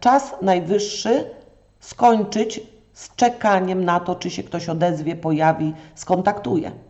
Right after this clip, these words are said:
Dobrze, rozłożę wszystkie karty. Dziewiątka kielichów,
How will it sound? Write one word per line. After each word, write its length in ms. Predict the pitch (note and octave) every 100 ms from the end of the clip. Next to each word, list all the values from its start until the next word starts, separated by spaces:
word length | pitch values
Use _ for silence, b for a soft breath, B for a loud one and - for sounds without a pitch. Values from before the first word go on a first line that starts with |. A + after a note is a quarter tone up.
| _ _ _ _ _ _ - B B B
Dobrze, 280 | E3+ - F#3+
rozłożę 440 | G3 G#3+ A3+ F#3+
wszystkie 380 | - B3+ - F#3+
karty. 600 | - F#3 F3+ E3 A3 C4 - - _ _ _ _ _ _ _ _ _ - - - E3 - E3 D#3+ - - _ _ _ _ _ _ _ _ b b b b
Dziewiątka 560 | - F3+ E3 D#3 - -
kielichów, 800 | - - - F#3 - - - -